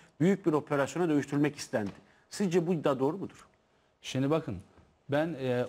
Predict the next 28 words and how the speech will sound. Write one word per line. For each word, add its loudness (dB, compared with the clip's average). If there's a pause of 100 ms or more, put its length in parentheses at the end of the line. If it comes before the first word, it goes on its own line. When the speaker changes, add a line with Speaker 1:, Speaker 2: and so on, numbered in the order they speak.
Speaker 2:
o 2
iddianın, 0
e, -2
doğru 4
olduğunu 2
düşünmüyorum. 0
Şundan 0
dolayı 2
düşünmüyorum. -2 (580)
Şimdi 0
altı 0
seneyi 0
geçmiş -4
bir -2
soruşturma 0
var 0 (160)
Speaker 1:
Hı. -6
Speaker 2:
ortada. -2 (480)
Dolayısıyla 2
bizim -2
beklediğimiz 0
şu. -4 (360)
Eğer 2
Hanefi -4
Avcı'nın 0
iddia 0
ettiği 0
gibi -2